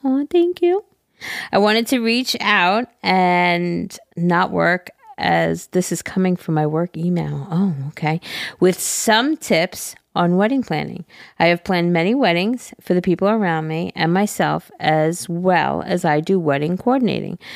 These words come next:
The biggest thing I tell people when planning a wedding is remember that it's your day, and the people who love you most will keep that forefront in their mind, and they, and they, sorry,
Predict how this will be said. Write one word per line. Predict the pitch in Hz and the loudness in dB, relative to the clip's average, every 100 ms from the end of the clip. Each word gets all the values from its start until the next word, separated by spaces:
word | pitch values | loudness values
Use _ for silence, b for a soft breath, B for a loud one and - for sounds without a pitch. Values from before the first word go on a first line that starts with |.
| B B B | B B B
The | 165 | 0
biggest | 170 185 233 269 - | 2 2 2 -2 -2
thing | 180 175 | 0 0
I | 165 | -2
tell | - 170 190 | 0 0 0
people | - 156 160 160 | 0 0 0 0
when | 160 156 | 0 -2
planning | - 151 165 220 | -2 -2 0 2
a | |
wedding | 220 156 156 160 | 2 0 -2 -4
is | - 175 | -4 -2
remember | 175 175 156 156 156 | 0 0 0 0 0
that | 156 | 0
it's | 151 143 - | -2 -4 -10
your | 147 147 151 190 | -6 0 2 4
day, | 202 170 156 165 - b b | 2 0 0 -4 -8 b b
and | 160 | -4
the | 151 | -2
people | 156 151 | 0 -2
who | 165 | -2
love | 160 151 151 | 2 2 4
you | 214 | 4
most | 226 185 170 - - b b - | 2 2 0 -4 -14 b b -4
will | 156 | -4
keep | - 185 185 | 0 -2 0
that | 160 156 - | 0 0 -2
forefront | - 208 220 156 156 | 0 0 0 -4 -4
in | 160 | -4
their | 165 | -2
mind, | 165 185 202 165 165 180 B B | 0 2 2 0 -2 -6 B B
and | - 170 | 0 2
they, | 165 165 - _ _ | 2 0 -6 _ _
and | - 165 160 160 | 0 2 2 0
they, | 165 180 208 233 262 - _ _ | 2 2 2 2 -2 -6 _ _
sorry, | - 123 127 208 | -8 -2 0 0